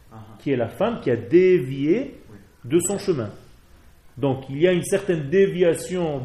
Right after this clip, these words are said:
Speaker 2: de l'être, une certaine déviation dans le, le, le, la manifestation de ce qu'il a à l'intérieur vers l'extérieur, donc on va appeler ça Satan.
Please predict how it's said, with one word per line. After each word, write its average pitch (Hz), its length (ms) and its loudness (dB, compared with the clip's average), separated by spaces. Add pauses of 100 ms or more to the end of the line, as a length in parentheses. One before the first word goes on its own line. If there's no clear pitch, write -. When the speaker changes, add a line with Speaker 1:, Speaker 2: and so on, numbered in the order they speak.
Speaker 2:
de 131 100 6
l'être, 113 500 2 (600)
une 139 80 -4
certaine 196 360 -2
déviation 180 560 2
dans 151 240 -4
le, 147 420 -2 (100)
le, 135 280 -4
le, 139 220 -4
la 131 180 -4
manifestation 180 1000 -2
de 139 80 -4
ce 135 100 -10
qu'il 143 220 -6
a 147 80 0
à 147 40 0
l'intérieur 135 540 0
vers 104 160 -6
l'extérieur, 117 560 -6
donc 160 220 -8
on 143 60 -6
va 135 120 2
appeler 151 260 -4
ça 127 500 -6
Satan. 92 440 -8